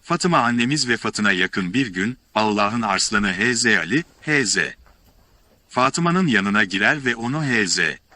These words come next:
Hasan ile H Z. Hüseyin'i yıkarken görür, yıkadıktan sonra da saçlarını tarar, elbiselerini yıkar ve hamur yoğurup bolca ekmek yapar ve bu süre zarfında H Z.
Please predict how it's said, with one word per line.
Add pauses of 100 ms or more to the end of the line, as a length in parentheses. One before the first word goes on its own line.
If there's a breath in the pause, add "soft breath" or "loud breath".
(400)
Hasan
ile
H
Z. (680)
Hüseyin'i
yıkarken
görür, (200)
yıkadıktan
sonra
da
saçlarını
tarar,
elbiselerini
yıkar
ve
hamur
yoğurup
bolca
ekmek
yapar
ve
bu
süre
zarfında
H
Z.